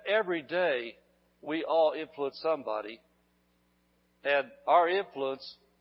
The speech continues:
will have a factor on speaking to them about heaven, hell, eternity, and things like that. And so we as Christians, we as Christians should be the most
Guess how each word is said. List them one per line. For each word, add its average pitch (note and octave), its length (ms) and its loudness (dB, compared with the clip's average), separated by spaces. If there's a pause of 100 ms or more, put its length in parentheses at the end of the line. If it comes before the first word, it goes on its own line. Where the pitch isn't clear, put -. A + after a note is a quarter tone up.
(560)
will C3 120 -2
have D3+ 160 2
a C3+ 160 -8
factor D#3+ 540 -2 (2000)
on D#3+ 120 -4
speaking D#3 360 -12
to B2+ 100 -12
them C#3+ 320 -6
about B2 240 -4
heaven, C#3 360 -8 (180)
hell, C3+ 320 -6 (100)
eternity, A#2+ 640 -12 (220)
and A2+ 180 -14
things C3 220 -10
like A#2+ 260 -8
that. C#3 280 -6 (340)
And D3+ 160 -6
so F#3+ 120 -2
we A3 140 2
as F#3+ 120 0 (100)
Christians, D3 600 0 (380)
we G#3 180 0
as F#3 120 -2 (100)
Christians D3 640 -2 (300)
should C#3+ 160 -8
be E3+ 100 2
the D#3+ 100 -4
most D3+ 260 2